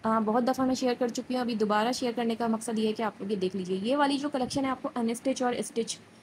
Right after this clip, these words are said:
दोनों में मिल जाएगी, ठीक है। अभी फ़िलहाल स-, चल रहे हैं जी sale के last days, तो बस जल्दी जल्दी, आ, store का visit कर लेना है और बस जो भी मिल रहा है और उसको ले लो। फ़िलहाल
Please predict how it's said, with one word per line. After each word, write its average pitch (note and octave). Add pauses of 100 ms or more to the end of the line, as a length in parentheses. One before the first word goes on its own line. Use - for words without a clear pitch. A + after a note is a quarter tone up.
(200)
दोनों A#3
में G3+
मिल G3
जाएगी, F#3 (760)
ठीक B3+
है। - (180)
अभी C4
फ़िलहाल E4+
स-, -
चल D#4+
रहे E4+
हैं D#4
जी D#4+
sale C4+
के C#4+
last A3+
days, G#3+ (460)
तो A#3+
बस C4
जल्दी A#3+
जल्दी, D4 (100)
आ, B3+ (1600)
store D4
का D#4+
visit C#4
कर C#4
लेना D4
है C4 (100)
और A3+
बस A#3+
जो A#3
भी C#4
मिल A#3
रहा A#3
है A#3
और A#3+
उसको B3
ले A3
लो। A3
फ़िलहाल A3+